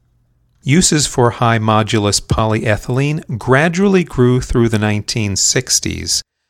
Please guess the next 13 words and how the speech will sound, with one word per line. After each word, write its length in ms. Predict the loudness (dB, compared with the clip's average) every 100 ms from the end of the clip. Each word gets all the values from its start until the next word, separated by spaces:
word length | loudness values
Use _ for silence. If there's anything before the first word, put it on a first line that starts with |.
| _
starting 640 | -2 2 2 2 0 2
with 220 | 2 0
medical 460 | 0 0 2 2 0
implants 720 | 0 -2 -2 -2 -2 -2 -4 -6 -8
such 320 | -2 -2 -2 -2
as 160 | -2
knees 480 | -2 -2 0 0 -2
and 300 | -2 -4 -4
hips, 500 | -2 -2 0 -2 -2 -6 _ _ _ -4
especially 680 | -2 0 0 0 -2 -2 -4
for 400 | -4 -2 -2 0
spine 480 | -2 0 0 2 0
implants 680 | 0 -2 0 0 0 -2